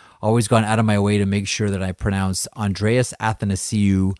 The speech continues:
correctly. But the first time out there, junior hockey, Andreas Athanasiou,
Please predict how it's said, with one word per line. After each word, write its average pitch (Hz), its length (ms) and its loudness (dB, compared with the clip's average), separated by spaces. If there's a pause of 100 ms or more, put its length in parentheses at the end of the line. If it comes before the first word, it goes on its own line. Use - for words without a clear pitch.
(360)
correctly. 101 640 -6
But 95 200 -10
the - 40 -10
first 139 300 2
time 120 220 2
out 120 180 0
there, 151 240 4
junior 113 320 -2
hockey, 120 480 0 (340)
Andreas 110 400 0
Athanasiou, 117 840 2